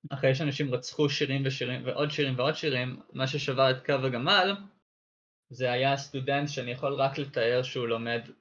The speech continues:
תואר שני בפיזיקה, וסליחה שאני שופט את הספר לפי הכריכה,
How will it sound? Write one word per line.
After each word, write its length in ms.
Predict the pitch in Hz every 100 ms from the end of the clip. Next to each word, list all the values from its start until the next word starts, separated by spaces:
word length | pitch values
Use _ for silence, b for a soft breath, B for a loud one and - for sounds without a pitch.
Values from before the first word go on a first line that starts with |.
| _ -
תואר 260 | - 131 123
שני 320 | 123 120 120
בפיזיקה, 680 | 113 113 127 120 117 110 113 135 _ _ _ _ _ _ 120
וסליחה 460 | 120 135 131 131
שאני 220 | 127 131
שופט 420 | 127 127 - 127 120
את 120 | -
הספר 400 | - 131 120 117
לפי 260 | 117 131
הכריכה, 500 | 117 - 127 131 120